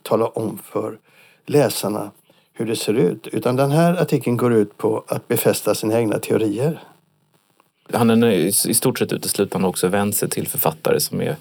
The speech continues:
Speaker 2: så att säga, förlorare. Det finns ju väldigt många vinnare, men de har han ju helt lyckats undvika att intervjua.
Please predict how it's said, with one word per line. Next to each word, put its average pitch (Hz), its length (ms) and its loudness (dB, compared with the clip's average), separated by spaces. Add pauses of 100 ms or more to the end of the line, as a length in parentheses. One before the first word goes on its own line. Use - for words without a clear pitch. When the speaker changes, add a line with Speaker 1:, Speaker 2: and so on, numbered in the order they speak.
Speaker 2:
så - 120 -4
att - 80 -4
säga, 82 220 0
förlorare. 92 640 0 (560)
Det - 80 -4
finns 107 240 2
ju 110 40 2
väldigt 98 240 2
många 98 200 2
vinnare, 107 440 2
men 92 180 2
de 107 160 4
har 113 100 4
han 92 160 0
ju 92 80 0
helt 95 280 -2
lyckats 101 300 -2
undvika - 500 0
att - 200 0
intervjua. - 460 0